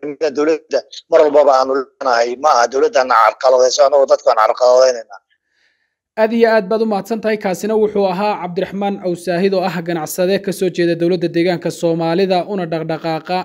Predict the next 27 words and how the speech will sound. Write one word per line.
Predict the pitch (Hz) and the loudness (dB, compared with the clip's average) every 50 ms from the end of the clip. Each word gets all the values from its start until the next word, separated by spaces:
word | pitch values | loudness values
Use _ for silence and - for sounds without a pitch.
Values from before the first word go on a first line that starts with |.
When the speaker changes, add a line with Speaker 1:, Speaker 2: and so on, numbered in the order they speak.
| - | -8
Speaker 2:
ama | - 143 131 131 131 | -12 -12 -10 -8 -4
la | 143 165 185 | -2 -2 -2
dagaalamayay | 170 160 165 165 165 160 170 180 175 175 175 175 185 185 180 196 185 185 _ - | 0 0 -2 0 0 0 0 -2 -2 0 0 0 2 2 0 0 -2 -10 _ -18
abaarta | 165 156 165 180 185 175 175 - 175 | -14 -8 -6 -6 -6 -6 -8 -10 -14
ba'an | 156 147 160 147 165 175 180 | -10 -10 -12 -8 -8 -8 -4
ee | 160 170 | -4 -4
ka | 165 - 180 | -4 -4 -6
jirtay | 156 175 170 - 175 156 | -4 -4 -6 -4 -6 -2
deegaanka, | 147 170 175 185 185 175 165 160 - 196 - | 0 0 0 0 0 -2 -2 -2 -2 -4 -2
iguna | 170 180 175 190 226 202 | 0 -2 -2 0 0 0
warramaya | 180 175 175 185 180 170 160 156 | 0 0 0 -2 0 0 -2 -2
khadka | - 185 185 - 185 | -2 -6 -8 -6 -4
taleefanka, | 175 - 180 170 190 190 190 190 175 - 208 208 202 208 _ _ _ _ - | -2 0 0 2 0 -2 -2 -6 -6 -4 -6 -6 -6 -10 _ _ _ _ -10
igana | 214 233 240 277 254 233 | -6 -4 -2 0 2 2
warbixinayay | 226 208 185 170 - - 220 220 208 208 214 214 214 208 - - _ _ _ _ _ _ _ _ _ _ - | 2 2 0 -2 -4 -4 -2 -2 0 0 0 -2 -2 -4 -6 -14 _ _ _ _ _ _ _ _ _ _ -12
dowladda | 143 147 165 185 170 180 | -8 -4 -4 -4 -4 -2
deegaanka | 160 180 180 196 180 151 - 165 | 0 0 0 0 0 -2 -4 -6
Soomaalida | - - 175 175 170 165 170 180 190 190 180 | -4 -2 -2 -2 -2 0 -2 -2 0 0 0
oo | 175 170 | 0 -2
maanta | 175 180 185 185 170 - 180 170 160 - | -2 -2 -4 -4 -6 -6 -8 -8 -8 -10
isugu | - 160 - - 170 165 190 196 | -16 -16 -12 -12 -8 -6 -6 -6
dhufatay | 185 170 - - 165 - - 185 180 156 | -6 -8 -10 -10 -12 -8 -4 -4 -2 -2
albaabada | 170 165 160 165 160 160 190 180 175 170 | -2 -2 -2 -2 -2 -2 -2 -2 -2 -4
kaalmihii | - 165 160 160 180 196 175 160 147 135 127 - _ _ _ _ _ _ _ _ _ _ - | -4 -6 -6 -4 -4 -4 -4 -4 -4 -6 -8 -10 _ _ _ _ _ _ _ _ _ _ -8
ugu | 196 185 233 262 247 | -4 0 2 4 4
waaweynaa | 220 208 185 180 180 185 185 185 185 160 | 4 4 4 4 2 2 0 -2 -2 0
ee | 185 175 170 170 170 | 0 2 2 2 0